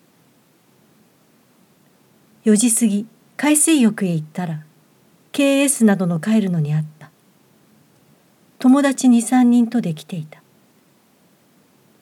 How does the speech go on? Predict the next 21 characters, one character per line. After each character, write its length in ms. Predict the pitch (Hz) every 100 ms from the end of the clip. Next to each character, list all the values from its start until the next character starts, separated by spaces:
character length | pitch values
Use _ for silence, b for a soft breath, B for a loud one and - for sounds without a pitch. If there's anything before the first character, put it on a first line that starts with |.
| _
「今 240 | 196 233
頃 200 | 254 262
行 120 | 262 254
く 100 | 254
の？ 220 | 190 202 _ _ _
カ 140 | - 220
ッ 20 |
パ 180 | - 285
に 140 | 294
取 100 | 277
ら 120 | 269
れ 100 | 269
る 100 | 220
よ。」 200 | 156 196 - _ _ _ _ _ _ _ _ _ _ _ _ _ _ _ _
「今 260 | - 202 254
頃 200 | 262 254
が 140 | 233
い 60 | 226
い 120 | 233
ん 120 | 208
だ。」 120 | 156